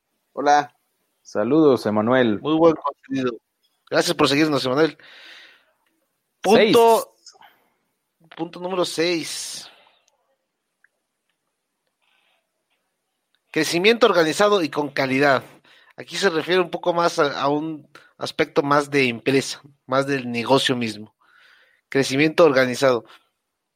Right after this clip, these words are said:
Speaker 3: ¿Has visto tú en, en temas personales, bueno, de manera más personal, Luis, empresas que han fallado o han perecido, perecido por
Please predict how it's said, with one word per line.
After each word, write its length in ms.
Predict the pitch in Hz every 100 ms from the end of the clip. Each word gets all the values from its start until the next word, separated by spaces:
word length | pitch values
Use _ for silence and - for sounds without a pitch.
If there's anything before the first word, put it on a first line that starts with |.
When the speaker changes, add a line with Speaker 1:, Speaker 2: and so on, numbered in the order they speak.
| -
Speaker 3:
¿Has 280 | - 214 220
visto 420 | 240 226 233 220
tú 440 | 208 220 220 - _ _ _ _ _ _ -
en, 360 | 147 139 135 -
en 400 | 135 131 120 _ _ _
temas 300 | 160 170 175
personales, 800 | - 160 127 135 131 156 160 156
bueno, 300 | 160 147 -
de 120 | - 135
manera 240 | 147 180
más 360 | 175 180 - - - - _ _ _ _ _ -
personal, 520 | 147 139 151 165 165
Luis, 360 | 170 170 - _ _ _ -
empresas 720 | 147 143 170 175 180 180 -
que 200 | - 139
han 320 | 147 151 139 - _ _ _ _ _ _ _ _ _ _ _ _ _ _ _ _ _
fallado 880 | - - 143 131 156 147 127 143 -
o 160 | 127 135
han 400 | 139 143 139 - -
perecido, 680 | 127 127 - 143 143 135
perecido 520 | - 131 127 151 160 143
por 420 | 156 170 -